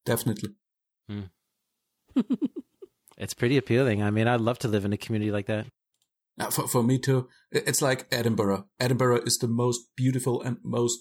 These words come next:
Speaker 1: wonderful town on earth for me because, uh, for
Speaker 2: Hmm.
Speaker 1: me personally, Edinburgh never betrayed me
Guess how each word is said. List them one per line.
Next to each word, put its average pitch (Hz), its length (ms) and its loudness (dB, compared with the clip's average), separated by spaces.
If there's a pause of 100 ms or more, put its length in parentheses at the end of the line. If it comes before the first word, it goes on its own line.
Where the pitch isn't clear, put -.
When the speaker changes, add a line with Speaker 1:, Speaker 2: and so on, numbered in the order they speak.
Speaker 1:
wonderful 127 600 -2
town 120 460 -2
on 117 140 2
earth 117 300 2
for 110 120 2
me 113 300 0 (260)
because, 120 380 0 (560)
uh, 120 380 -2
for - 180 -2
Speaker 2:
Hmm. 127 60 0
Speaker 1:
me 156 100 0
personally, 147 480 0
Edinburgh 123 360 2
never 127 220 2
betrayed 143 540 0
me 113 160 0